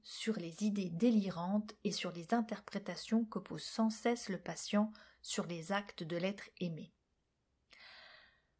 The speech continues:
La difficulté vient du fait qu'il ne suffit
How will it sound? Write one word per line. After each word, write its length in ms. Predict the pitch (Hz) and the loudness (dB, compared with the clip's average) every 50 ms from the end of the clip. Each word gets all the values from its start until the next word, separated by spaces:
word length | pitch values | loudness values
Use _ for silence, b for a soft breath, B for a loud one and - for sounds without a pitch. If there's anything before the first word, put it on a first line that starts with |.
| _ _ _ _ _ _ _ _ _ _ _ _ _ _ | _ _ _ _ _ _ _ _ _ _ _ _ _ _
La 120 | 202 202 202 | 2 2 4
difficulté 640 | 196 220 214 - 247 220 - 247 220 220 - 269 262 | 4 2 4 4 2 2 4 2 2 4 4 4 4
vient 220 | 214 208 220 208 | 8 8 8 8
du 140 | 196 196 196 | 8 4 0
fait 240 | - - 240 233 226 | 4 4 4 4 6
qu'il 180 | - 208 196 | 6 4 4
ne 100 | 185 180 | 4 2
suffit 640 | 175 - - - - 208 - - 208 202 185 180 185 | 0 -2 -2 -2 -4 -6 -4 -2 -2 -2 -2 -4 -8